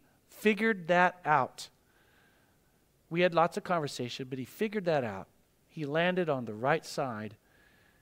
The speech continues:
And today, he left being a civil engineer, and he actually planted a church in the L A area, him and his wife, and God's using them to reach people. That's like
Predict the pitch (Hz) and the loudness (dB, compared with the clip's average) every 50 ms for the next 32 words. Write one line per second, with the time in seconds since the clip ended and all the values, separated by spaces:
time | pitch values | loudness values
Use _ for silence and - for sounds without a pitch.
0 | _ _ _ _ _ _ _ - 151 156 151 - - 160 160 196 240 262 214 165 | _ _ _ _ _ _ _ -6 -4 -4 -4 -4 -4 0 2 4 4 4 2 0
1 | 139 - - _ _ _ _ - 135 143 214 233 226 208 226 240 240 - - _ | -2 -8 -14 _ _ _ _ -18 -8 -4 -4 -2 0 2 2 2 0 -2 -6 _
2 | 208 196 185 175 - - - 226 196 190 180 190 185 160 151 156 165 185 185 151 | -2 -2 -2 -2 -4 -2 -4 -2 0 0 0 0 -2 -2 -4 -4 -4 -4 -4 -4
3 | 135 127 - _ _ _ 147 156 175 196 190 - - 196 180 - - - 180 185 | -6 -10 -14 _ _ _ -8 -2 -2 -2 -2 -2 -6 -6 -8 -8 -10 -8 -4 -4
4 | 202 208 - - 170 143 131 - - - 180 165 147 131 - - - - - _ | -4 -4 -4 -6 -6 -6 -6 -8 -6 -4 -4 -2 -2 -4 -6 -10 -14 -14 -14 _
5 | _ _ _ _ - 147 143 135 127 131 135 131 127 127 131 143 160 160 123 104 | _ _ _ _ -8 -6 -4 -2 -2 -2 0 0 0 0 -2 -2 -2 -4 -6 -10
6 | - - _ _ _ _ _ _ - 147 156 156 151 131 139 147 175 180 160 151 | -16 -20 _ _ _ _ _ _ -8 -6 -4 -4 -4 -4 0 2 2 2 2 0
7 | - 135 131 160 156 160 135 135 160 175 160 170 175 156 147 143 139 135 160 175 | -4 -4 0 2 2 2 0 -2 -4 -4 -4 -4 -4 -4 -4 -4 -4 -2 -4 -6
8 | - - - - 135 - - 110 107 _ _ _ _ - - - - - - - | -6 -8 -8 -8 -8 -8 -10 -14 -16 _ _ _ _ -20 -20 -20 -20 -20 -20 -20
9 | - _ _ _ _ - _ _ _ _ - 151 185 214 233 - - 226 208 185 | -20 _ _ _ _ -20 _ _ _ _ 2 4 6 6 6 4 6 6 6 6